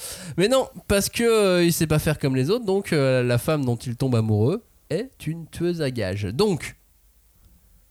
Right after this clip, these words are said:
plutôt que de faire n'importe quoi de normal, il décide, euh, bah, de tenter de la séduire et pour ça, il lui propose un contrat, mais sans qu'elle le sache. Donc, il va voir son commanditaire, son chef à elle, son patron,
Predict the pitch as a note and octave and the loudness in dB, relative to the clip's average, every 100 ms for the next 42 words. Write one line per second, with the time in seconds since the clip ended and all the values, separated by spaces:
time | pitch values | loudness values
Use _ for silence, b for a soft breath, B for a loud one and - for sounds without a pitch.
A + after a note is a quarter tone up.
0 | _ - G3+ - A3+ D#3 - - A3+ F#3+ | _ -2 0 2 2 0 -6 -2 2 4
1 | D3 C3+ E3+ D3+ G2+ B2+ C3+ C3+ - C#3+ | 4 2 2 2 2 0 0 -2 -2 0
2 | C#3 B2+ B2+ B2 C#3+ C3 F#2+ - - B | 2 2 2 2 2 2 0 -6 -18 B
3 | B B B B B - A#2 A2 - - | B B B B B -6 -2 -2 -2 -6
4 | G3+ D#3 B2+ A#2+ A#2 A2+ G2 F2 G#2+ A2 | -2 0 2 2 0 0 0 -2 -4 -4
5 | A#2+ - B2+ A#2 A#2 B2+ A#2 A#2+ D#3+ B3 | -4 -4 -4 -4 -4 -6 -6 -4 -2 -4
6 | A3+ - _ A3 A3+ - _ _ _ _ | -8 -14 _ -2 -2 -10 _ _ _ _
7 | _ - A2+ - - - - D3+ D3+ - | _ -8 -6 -6 -8 -8 -4 -2 -2 -6
8 | C3 G3+ A3 - F#3+ G3+ F#3+ E3+ C#3 E3 | -4 -4 -4 -8 -6 -4 -4 -4 -2 -4
9 | C#4+ D3 C3+ C3 B2 - D#3 B2+ A2 G#2 | -4 -2 0 0 -2 -4 -4 -2 -2 0
10 | G2+ - C4 - - - B B B - | -2 -2 -2 -2 -8 -14 B B B -2
11 | D#3+ D#3+ - B2+ B2+ B2+ B2 - D3 C#3 | 0 0 -2 0 2 4 2 0 -2 -2
12 | A#2+ A2 A#2 G#3 A3+ - C3 C3 A2+ G#2+ | 0 0 -2 -2 -4 -4 -2 0 0 -2
13 | G2 E3+ A#3 - A#2 C3+ - A#3 | -2 -2 -4 -6 -4 -2 0 -2